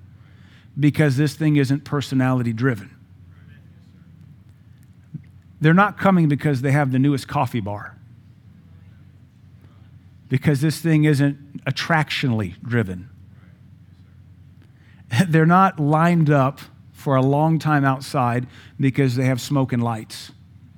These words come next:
because this thing isn't following the intentionality-driven format.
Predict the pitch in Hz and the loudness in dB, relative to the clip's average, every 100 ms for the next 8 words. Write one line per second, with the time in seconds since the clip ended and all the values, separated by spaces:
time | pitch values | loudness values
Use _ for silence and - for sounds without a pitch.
0 | - - - - - - - - - - | -20 -20 -20 -20 -20 -20 -20 -20 -20 -20
1 | - - - - - 127 127 139 131 143 | -20 -20 -20 -20 -6 -4 0 0 0 -4
2 | 160 147 151 139 135 151 143 139 127 127 | 0 2 2 0 -2 -2 0 2 2 2
3 | 123 - 147 - 131 127 127 123 110 127 | 0 0 -2 -2 0 0 0 0 -2 -2
4 | 110 110 - 113 110 104 104 | -2 -6 -6 -6 -6 -10 -14